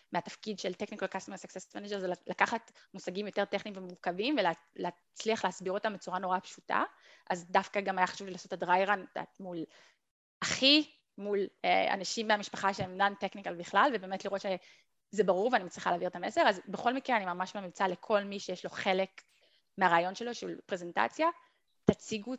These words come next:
תציגו לפני, ת-, אפילו יותר מזה, ת-, תציגו מול אנשים, תקליטו את עצמכם בזום, תסתכלו על עצמכם, זה נורא עוזר להבין מה אתם עושים נכון, מה אתם עושים לא נכון,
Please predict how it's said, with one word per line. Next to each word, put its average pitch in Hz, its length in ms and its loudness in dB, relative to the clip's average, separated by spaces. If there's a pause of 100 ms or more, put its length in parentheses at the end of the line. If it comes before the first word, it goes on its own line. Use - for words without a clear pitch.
תציגו 220 460 -6
לפני, 220 600 4 (840)
ת-, - 60 -6 (380)
אפילו 233 300 2
יותר 214 280 4
מזה, 240 160 -4
ת-, - 80 -6
תציגו - 400 -8
מול 220 120 0
אנשים, 214 360 -2
תקליטו 220 380 -6
את 233 60 -6
עצמכם 185 360 -8
בזום, 202 280 -4
תסתכלו 196 480 -6
על 220 60 2
עצמכם, 226 420 -2
זה 185 100 -10
נורא 180 160 4
עוזר 190 380 4
להבין 190 460 0 (500)
מה 196 100 8
אתם 196 140 2
עושים 220 600 -6
נכון, 226 380 2
מה 185 80 0
אתם 180 120 -6
עושים 185 240 -14
לא 185 120 -4
נכון, 277 420 0